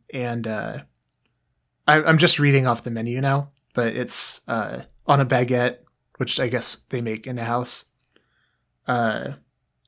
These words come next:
pickled papaya and carrot, cucumber, red onion, coriander, uh, like the, the herb, uh, homemade mayonnaise, hoisin sauce, and soya sauce.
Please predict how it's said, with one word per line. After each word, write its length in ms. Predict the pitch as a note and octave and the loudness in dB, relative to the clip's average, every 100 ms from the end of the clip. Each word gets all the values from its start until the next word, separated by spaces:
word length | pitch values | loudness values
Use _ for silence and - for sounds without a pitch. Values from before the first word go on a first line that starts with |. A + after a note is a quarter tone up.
| _ _ _ _ _ | _ _ _ _ _
pickled 520 | - D#3+ D#3 C#3+ B2+ - _ _ _ _ _ _ _ | 0 4 6 6 4 -4 _ _ _ _ _ _ _
papaya 500 | - C3 C3 A#2+ A#2+ | -6 0 2 2 0
and 220 | B2 B2 A#2 | -4 -6 -8
carrot, 480 | C3 C3 C3 B2+ _ _ _ _ _ _ _ _ _ | -6 -2 -4 -6 _ _ _ _ _ _ _ _ _
cucumber, 560 | - D3 D3+ C#3 C3+ C3 | -2 2 4 4 4 2
red 200 | B2 A#2+ | 0 -2
onion, 580 | C3 B2+ B2 A#2+ A#2+ - - | -4 -2 -2 -2 -4 -8 -10
coriander, 800 | - C#3 B2+ B2 A#2 A#2+ A#2+ - _ _ _ _ _ _ _ _ _ - | 0 4 4 2 0 -2 -4 -8 _ _ _ _ _ _ _ _ _ -2
uh, 380 | B2 A2 A2 A2+ _ - | 0 0 -2 -8 _ -2
like 180 | C3+ B2 | -2 0
the, 280 | A#2 A2 - _ _ | -2 -2 -8 _ _
the 100 | - | -4
herb, 360 | A#2+ C3 B2 A2+ _ _ _ _ _ _ _ _ _ _ _ - _ _ _ C3+ | -2 -2 -4 -6 _ _ _ _ _ _ _ _ _ _ _ -20 _ _ _ 0
uh, 260 | C3 A#2 | 2 2
homemade 400 | C3+ D#3 C#3 B2+ | 4 6 6 4
mayonnaise, 560 | C3 B2+ B2 B2 A#2 - | 2 0 0 0 -2 -4
hoisin 400 | - C#3 A2+ B2 | 0 0 0 -2
sauce, 480 | - A#2+ A2+ A2+ - - | 0 0 0 -2 -6 -8
and 240 | A#2+ A2+ | -8 -4
soya 340 | A2 - A2 B2 | -4 -4 -2 -2
sauce. 460 | - D3+ D#3 - | -2 -2 -4 -10